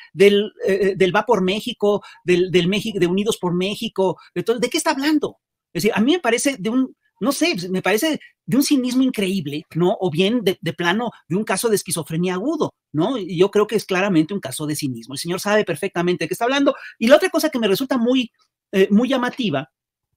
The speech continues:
es que esto, eh, la, eh, eh, eh, eh, esto te habla de la desesperación absoluta de la derecha mexicana porque no tiene candidato. Y no tiene candidato, entre otras cosas, porque su clase política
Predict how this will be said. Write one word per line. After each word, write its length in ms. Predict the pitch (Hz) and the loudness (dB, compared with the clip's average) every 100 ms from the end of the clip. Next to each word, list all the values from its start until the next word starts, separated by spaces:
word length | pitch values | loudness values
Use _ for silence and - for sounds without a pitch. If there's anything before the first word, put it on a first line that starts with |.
| _ _ _ _ _ | _ _ _ _ _
es 200 | 226 233 | 0 0
que 300 | - 214 220 - | 4 4 4 4
esto, 520 | 247 - 240 240 - _ _ | 2 4 0 -2 -10 _ _
eh, 140 | 190 175 | -4 0
la, 180 | 175 - | 0 0
eh, 140 | 180 175 | -2 0
eh, 280 | 165 151 - - _ | 0 -2 -4 -20 _
eh, 260 | - 170 180 | -8 -4 -2
eh, 300 | 185 180 196 | 0 0 2
esto 220 | 214 208 240 | 0 -2 0
te 60 | |
habla 160 | 226 226 | 4 6
de 60 | |
la 120 | 202 175 | 4 4
desesperación 960 | 175 180 - 180 160 143 - 240 247 | 2 0 -2 -2 -2 -2 -2 -2 -2
absoluta 720 | 226 - 180 208 226 - 131 _ _ _ | -4 -2 -2 -4 -8 -10 -10 _ _ _
de 120 | 147 180 | 0 0
la 120 | 165 | 2
derecha 360 | 170 214 220 | 2 2 2
mexicana 460 | 214 196 214 185 190 | -4 -4 -4 -4 -4
porque 200 | 185 - | -4 -2
no 180 | 185 254 | 0 -2
tiene 260 | 233 247 247 | -6 -8 -4
candidato. 580 | 220 208 254 - 311 _ _ _ | -4 -4 -6 -8 -10 _ _ _
Y 100 | - | 2
no 140 | 208 311 | 4 6
tiene 200 | 349 339 | 4 2
candidato, 380 | 269 254 262 277 | 2 2 2 2
entre 140 | 262 | -2
otras 160 | 269 262 | -4 -2
cosas, 260 | 226 208 | -2 -2
porque 240 | - 175 160 | -4 -4 -4
su 160 | 156 | -6
clase 340 | - 233 294 320 | -4 -4 -2 -2
política 580 | 247 208 - - 139 | -2 -2 -8 -8 -8